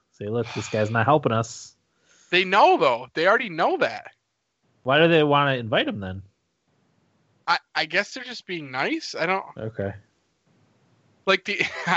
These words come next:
Speaker 2: I did say I was kind of a dick the other night.
Speaker 1: <laughs>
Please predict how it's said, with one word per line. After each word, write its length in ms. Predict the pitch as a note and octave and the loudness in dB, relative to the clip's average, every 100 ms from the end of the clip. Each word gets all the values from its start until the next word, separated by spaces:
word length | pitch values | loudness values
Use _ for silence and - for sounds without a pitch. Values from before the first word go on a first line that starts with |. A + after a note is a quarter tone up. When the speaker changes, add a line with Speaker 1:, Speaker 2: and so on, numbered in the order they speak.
| C#3+ | 0
Speaker 2:
I 120 | - D3+ | 0 -2
did 200 | F3 - | -2 -6
say 140 | - D#5+ | -16 -6
I 120 | D#3+ - | -6 -6
was 160 | E3 - | -14 -16
kind 240 | - D#3+ | -14 -8
of 80 | D3 | -6
a 40 | |
dick 360 | C#3 C#3 - - | -6 -6 -8 -6
the 60 | E3+ | -4
other 220 | - F3+ - | -4 -8 -8
night. 180 | D3+ E3+ - - | -8 -8 -12 -4
Speaker 1:
<laughs> 160 | D3 | -4